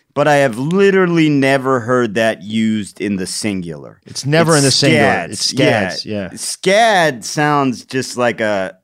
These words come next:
Speaker 1: I don't know, like a mean that you scad, like a scab, you know, like a, a, it's kind of a,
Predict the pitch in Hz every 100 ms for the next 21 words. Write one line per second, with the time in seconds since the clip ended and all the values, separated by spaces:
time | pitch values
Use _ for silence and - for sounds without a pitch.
0 | _ _ - 101 143 120 95 92 95 90
1 | 101 110 123 123 117 - 117 104 131 123
2 | - - - 98 90 92 87 82 104 98
3 | 92 98 - 127 120 117 90 78 71 92
4 | 98 101 107 98 92 92 104 87 101 107
5 | - _ - - _ - 107 - - 170
6 | 180 165 135 110 110 101 98 85